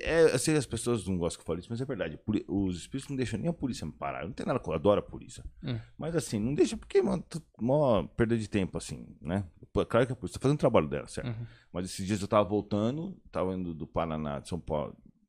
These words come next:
Speaker 1: Paraná pra São Paulo. Aí a polícia me parou. Eu falei, "Eita, nós." Beleza, né? Eu gosto muito de trabalhar com a polícia.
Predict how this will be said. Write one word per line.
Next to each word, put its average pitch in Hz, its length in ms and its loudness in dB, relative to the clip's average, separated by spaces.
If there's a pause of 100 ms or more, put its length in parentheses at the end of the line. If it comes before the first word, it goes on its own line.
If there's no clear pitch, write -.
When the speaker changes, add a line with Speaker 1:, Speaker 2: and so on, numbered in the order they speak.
(200)
Speaker 1:
Paraná 82 220 -2
pra 92 140 -10
São 87 160 -4
Paulo. 104 460 -2 (560)
Aí 113 180 2
a 135 60 6
polícia 160 280 0
me 190 60 -2
parou. 214 220 4
Eu 139 60 4
falei, 85 220 -2 (480)
"Eita, 76 280 -8
nós." 71 420 -10 (480)
Beleza, 110 640 2
né? 82 180 -4 (500)
Eu 53 180 -12
gosto 78 280 -2
muito 101 180 2
de - 20 -14
trabalhar 73 240 -2
com - 60 -12
a - 20 -12
polícia. - 240 -12